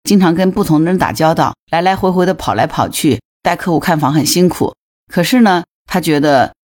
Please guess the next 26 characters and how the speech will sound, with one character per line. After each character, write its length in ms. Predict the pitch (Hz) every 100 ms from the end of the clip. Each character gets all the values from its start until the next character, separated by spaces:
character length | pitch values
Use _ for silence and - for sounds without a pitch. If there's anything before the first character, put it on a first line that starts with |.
| _
还 180 | - 151
是 100 | -
挺 140 | 180
有 120 | 135
趣 220 | - -
的。 180 | - - _ _ _ -
有 140 | 160
的 120 | 220
时 140 | 233 190
候 140 | 190
呢， 180 | 170 147
有 160 | 143
的 100 | 120
客 160 | 143 196
户 60 | 165
看 180 | 202
了 80 | 180
十 160 | 160 220
几 120 | -
套 160 | 156 131
房 260 | 98 107
子 100 | 135
也 140 | 131 107
没 160 | 113
成 200 | 127 131
交， 260 | 135 123